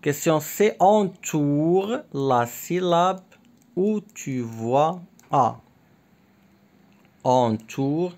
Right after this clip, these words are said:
la syllabe où tu vois A. يعني غادي ندورو على المقطع اللي فيه A.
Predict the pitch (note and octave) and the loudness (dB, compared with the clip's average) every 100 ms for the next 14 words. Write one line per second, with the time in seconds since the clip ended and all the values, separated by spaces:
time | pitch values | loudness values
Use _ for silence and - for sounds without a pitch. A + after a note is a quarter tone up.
0 | - A#2+ A#2+ C3+ E3 _ - - - D3+ | -8 -2 0 0 -2 _ -20 -20 -10 -6
1 | D3+ D3 D3 D3 D3 _ _ _ _ _ | 0 0 2 -2 -6 _ _ _ _ _
2 | _ _ - F3 F#3+ - _ - - A2+ | _ _ -4 -4 -4 -10 _ -14 -8 -8
3 | G#2 A2+ B2+ C3+ D#3 - _ _ C#3 A#2+ | -8 -2 2 2 -2 -10 _ _ 0 0
4 | - - A2+ A2 A#2 A2 A2 G#2+ G#2 G#2 | -2 -10 -6 -2 -2 -4 -4 -6 -6 -4
5 | B2+ B2+ A2+ A2+ A2 A2 A2+ C#3+ - - | -2 0 0 -2 -2 -2 0 0 -2 -8
6 | - F#3 A3 - - - - - - - | -2 -2 -2 -8 -20 -20 -20 -20 -20 -12
7 | B2 A#2+ A#2 A2+ - G#3 G3 - - - | -8 -4 -4 -6 -4 -2 -4 -8 -20 -20
8 | _ _ - _ _ D3+ | _ _ -20 _ _ -2